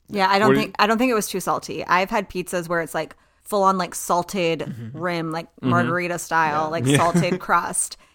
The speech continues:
Speaker 1: and that is too salty.
Speaker 2: Yeah.
Speaker 1: So I thought this was
Speaker 3: Yeah.
Speaker 1: great.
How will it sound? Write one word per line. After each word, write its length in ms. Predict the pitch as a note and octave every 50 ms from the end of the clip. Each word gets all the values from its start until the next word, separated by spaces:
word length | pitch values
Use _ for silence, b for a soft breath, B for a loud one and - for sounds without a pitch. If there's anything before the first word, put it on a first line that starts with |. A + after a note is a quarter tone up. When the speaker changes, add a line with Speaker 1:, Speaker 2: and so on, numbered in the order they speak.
| b b
Speaker 1:
and 200 | - G3 G3 G3
that 160 | G3+ G3+ F3
is 260 | E3 D#3 D3+ D#3+ - - _ _ _ _ _ -
too 380 | - - - E3+ G#3 A3 G#3
salty. 560 | - - G3 F3 E3 E3 - - D#3 D#3 D3+ -
Speaker 2:
Yeah. 260 | A2+ G#2+ F#2+ F2 D#2 F2+ -
Speaker 1:
So 140 | - - G#3
I 120 | E3+ F#3
thought 100 | G3+ G3 E3+
this 140 | F3 D#3 A2+
was 80 | F2+
Speaker 3:
Yeah. 80 | E2+ -
Speaker 1:
great. 200 | - C#3+ -